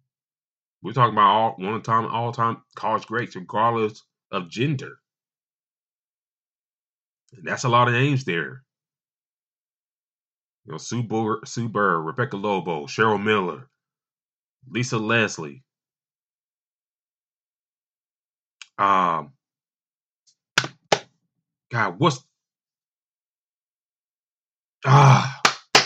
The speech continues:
the McGee twins from U S C. Uh, JaVale, uh,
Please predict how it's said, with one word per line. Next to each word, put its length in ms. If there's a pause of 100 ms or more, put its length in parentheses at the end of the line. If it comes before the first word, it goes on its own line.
(1800)
the 100
McGee 440
twins 340
from 120
U 180
S 100
C. 340 (1900)
Uh, 120
JaVale, 480 (140)
uh, 320